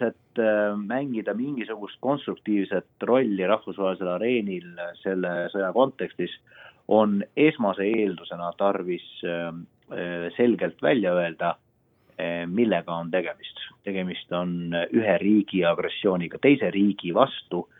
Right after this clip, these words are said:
Eh, me oleme üles kutsunud kõiki neid riike, kes seda veel pole selgelt välja öelnud, seda tegema. Ja loomulikult käib see ka Hiina kohta, käib see tegelikult kõigi nende riikide kohta,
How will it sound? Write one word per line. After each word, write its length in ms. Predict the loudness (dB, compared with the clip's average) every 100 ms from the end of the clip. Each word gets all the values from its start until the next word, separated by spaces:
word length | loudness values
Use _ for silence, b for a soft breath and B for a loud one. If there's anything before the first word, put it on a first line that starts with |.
| B B B _ -6
Eh, 400 | -2 -2 -2 -2
me 160 | 2
oleme 260 | 4 4 4
üles 240 | 2 0
kutsunud 560 | -2 -8 -8 -8 -8 -8 -10 -2
kõiki 320 | -2 -2 -4
neid 200 | -2 -2
riike, 640 | -2 -2 _ -6 -6 -6 -10 _ _ _
kes 140 | -10 -8
seda 180 | -4 -2
veel 200 | 0 0
pole 240 | 0 -2 -2
selgelt 380 | -4 -4 -6 -2
välja 540 | 0 0 0 0 0 0
öelnud, 380 | 2 2 0 -6
seda 200 | -6 -4
tegema. 440 | 0 0 2 0 -4 _ _ _ _ -12
Ja 300 | -6 -2 0 2 2 0
loomulikult 540 | 0 -2 -2 -6 -8 -6
käib 240 | -2 -2 -4
see 100 | -6
ka 100 | -2 -2 -2 -4 -4
Hiina 260 | -2 -2
kohta, 460 | 0 -2 _ -2 -2 -4
käib 200 | -8 -6
see 100 | -4
tegelikult 400 | -4 -4 -6 -6 0
kõigi 240 | 0 2
nende 240 | -2 -2 -2
riikide 360 | -2 -4 -4 0
kohta, 320 | 0 -2